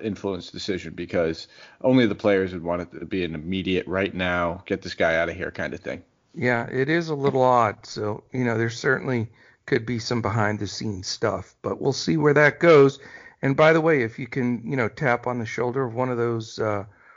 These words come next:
Speaker 2: Brooklyn front office guys that you know, let 'em know I'm available. I'll work very, very cheap, like a hundred bucks a game.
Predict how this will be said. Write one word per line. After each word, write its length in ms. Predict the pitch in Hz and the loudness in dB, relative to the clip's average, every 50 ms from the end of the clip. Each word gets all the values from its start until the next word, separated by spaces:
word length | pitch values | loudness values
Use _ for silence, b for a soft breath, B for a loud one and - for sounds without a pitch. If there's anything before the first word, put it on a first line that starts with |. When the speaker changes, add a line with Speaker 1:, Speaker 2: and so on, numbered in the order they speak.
| b b _ | b b _
Speaker 2:
Brooklyn 380 | - 131 131 - - 131 123 113 | -4 -4 -4 -2 -2 0 0 0
front 240 | 117 - 123 120 117 | 0 0 2 2 4
office 340 | 113 117 120 117 - 127 - | 4 2 2 0 -4 -10 -8
guys 380 | - 143 135 131 135 135 131 | -2 0 0 2 0 -2 -4
that 80 | 147 139 | -8 -10
you 120 | - 143 | -8 -6
know, 240 | 131 131 135 139 143 | -4 -2 -2 -2 -2
let 220 | 135 117 117 123 | 0 0 0 0
'em 120 | 139 131 123 | 0 -2 -2
know 200 | 123 127 123 123 | -2 0 0 0
I'm 160 | 120 117 113 | 0 -2 -4
available. 800 | 110 101 - 110 113 113 120 127 143 139 147 156 156 160 - b b b b b b b b b - - | -6 -6 -6 -6 -4 -2 -2 -2 -2 -2 -2 -2 -2 -2 -4 b b b b b b b b b -8 -6
I'll 140 | 117 113 | -6 -6
work 360 | 107 110 120 131 127 117 120 - | -4 -2 -2 -2 -2 -2 -4 -10
very, 460 | 110 110 123 123 127 135 139 139 139 | -6 -2 0 2 2 2 2 0 -4
very 360 | 127 139 135 131 135 131 123 | -2 0 0 0 0 -2 -6
cheap, 560 | 120 - - - - 143 143 165 - _ - - | -8 -14 -14 -10 -8 -8 -8 -8 -10 _ -10 -6
like 200 | 110 113 113 - | -4 -4 -4 -4
a 80 | 110 | -6
hundred 360 | 107 - 127 120 123 120 120 | -2 -2 -2 -2 -2 -4 -2
bucks 260 | - 131 131 123 - - | -2 -2 -2 -2 -4 -10
a 60 | 110 | -10
game. 500 | 113 117 113 113 117 127 135 151 160 | -6 -6 -4 -2 -2 -2 -2 -4 -6